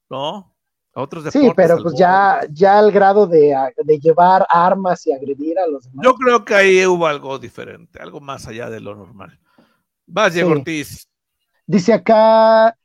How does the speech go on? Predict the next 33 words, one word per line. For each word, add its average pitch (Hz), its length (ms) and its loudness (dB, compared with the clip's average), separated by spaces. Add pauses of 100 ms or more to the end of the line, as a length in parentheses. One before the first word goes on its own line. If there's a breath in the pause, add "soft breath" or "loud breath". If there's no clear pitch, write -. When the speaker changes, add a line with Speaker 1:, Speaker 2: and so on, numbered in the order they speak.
(200)
Speaker 2:
eh, 175 260 0
Alex 202 340 0
Garduño, 214 480 2
"El 220 100 4
hecho 254 260 0
es 247 180 2
que 240 160 2
no 226 420 2
hemos 226 540 0
aprendido 185 400 0
a 226 40 2
respetar 196 380 0
los 196 160 0
gustos 185 300 -6
de 170 80 -2
los 156 180 -2
dema-, 180 300 -4
de 165 100 -4
las 143 180 -6
demás 175 240 -2
personas, 208 540 -2 (320 soft breath)
y 156 60 -8
como 170 180 2
bien 208 180 0
dicen, 202 300 -2
todo 196 200 0
inicia 185 340 -2
en 156 80 -4
casa", 143 360 -6
¿sí? 277 200 -10 (840)
Sí, 196 200 -8
sí, 185 120 -12
sí. 208 260 -14